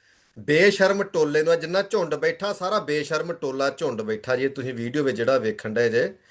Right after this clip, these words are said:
ਹੁਣ ਉਹ ਬਦਕਾਰ ਬੰਦਾ,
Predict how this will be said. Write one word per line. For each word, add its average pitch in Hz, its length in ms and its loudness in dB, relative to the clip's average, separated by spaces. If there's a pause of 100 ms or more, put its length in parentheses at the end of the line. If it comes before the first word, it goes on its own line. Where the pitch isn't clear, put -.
(420)
ਹੁਣ 196 120 4
ਉਹ 240 380 8
ਬਦਕਾਰ 180 720 4
ਬੰਦਾ, 135 640 2